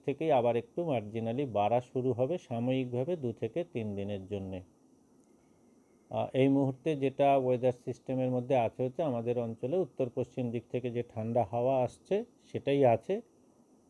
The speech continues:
এক দুদিনে হয়তো সেই হাওয়ার গতিবেগটা আরেকটু বাড়বে, যার জন্যই আমরা বলছি যে এক ডিগ্রি ফলের সম্ভাবনা। আহ, আরেকটা যেটা system, আন্দামান সাগরে একটা নিম্নচাপ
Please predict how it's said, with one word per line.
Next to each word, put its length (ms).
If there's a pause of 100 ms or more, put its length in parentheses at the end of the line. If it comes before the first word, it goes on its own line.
এক 240
দুদিনে 360
হয়তো 320
সেই 220
হাওয়ার 300
গতিবেগটা 580
আরেকটু 320
বাড়বে, 460
যার 220
জন্যই 220
আমরা 220
বলছি 300
যে 120
এক 160
ডিগ্রি 240
ফলের 320 (120)
সম্ভাবনা। 600 (1000)
আহ, 240 (1160)
আরেকটা 400
যেটা 300
system, 800
আন্দামান 500
সাগরে 340
একটা 220
নিম্নচাপ 580